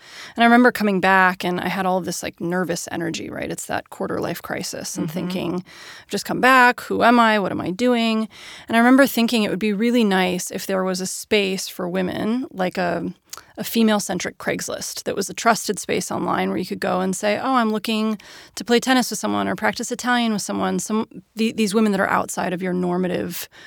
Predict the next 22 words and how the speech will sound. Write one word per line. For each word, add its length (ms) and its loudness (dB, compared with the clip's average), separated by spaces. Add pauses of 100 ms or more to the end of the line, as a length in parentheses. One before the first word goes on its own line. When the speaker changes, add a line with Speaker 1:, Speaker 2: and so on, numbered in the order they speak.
(200)
Speaker 1:
group 200 2
of 120 0
girlfriends, 720 0
that 120 0
it's 120 -6
very 200 0
hard 300 -2
to 80 -6
kind 200 -4
of 160 -10 (400)
take 240 0
that 240 0
leap, 460 -2
especially 440 -4
when 140 -2
you're 80 -2
trying 260 -2
to 60 -4
grow 360 -2
personally 460 -6
and 100 -4
professionally, 680 -4